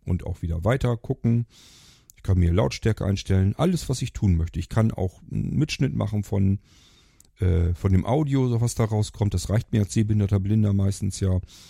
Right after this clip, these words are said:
Irgendwann hatte ich mir gedacht, möchte ich auch ganz gerne, dass man das vielleicht visuell mitschneiden kann, also richtig eine Videoaufzeichnung machen kann. Da,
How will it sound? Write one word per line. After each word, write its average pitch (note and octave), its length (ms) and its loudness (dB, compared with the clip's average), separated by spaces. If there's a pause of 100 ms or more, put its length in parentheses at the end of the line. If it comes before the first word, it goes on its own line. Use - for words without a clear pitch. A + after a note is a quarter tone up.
(220)
Irgendwann B2+ 280 4
hatte A2 140 2
ich G#2 60 -2
mir G2+ 100 4
gedacht, F#2+ 300 0
möchte G2+ 240 -2
ich G2 80 -4
auch F#2 100 -4
ganz F#2 240 -2
gerne, G2 240 2
dass F#2 180 -4
man F#2 140 0
das F2 140 -4
vielleicht F2 320 -6 (180)
visuell G2 840 -2
mitschneiden A#2+ 500 -2
kann, G#2+ 160 -2
also F#2 160 -4
richtig G#2+ 340 -6 (280)
eine F2 100 2
Videoaufzeichnung G#2+ 800 -2
machen F#2 200 -6
kann. F#2 260 -2 (580)
Da, F2 360 2